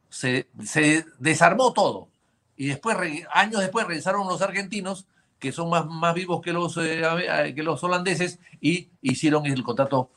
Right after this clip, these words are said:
eh, de la mano de Kuczynski y de, y de Hunt Oil. Bueno, entonces,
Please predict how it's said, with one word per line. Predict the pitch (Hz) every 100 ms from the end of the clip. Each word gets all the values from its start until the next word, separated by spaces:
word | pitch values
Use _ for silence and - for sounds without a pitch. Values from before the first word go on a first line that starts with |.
| _
eh, | 113 110 117
de | 117
la | 113
mano | 123 131
de | 120 113
Kuczynski | 117 - 139 -
y | 120 104
de, |
y | - 110 104 101
de | -
Hunt | 135 120
Oil. | 101 82 _ -
Bueno, | 196 247 _ _ _ - _ _
entonces, | 143 165 220 208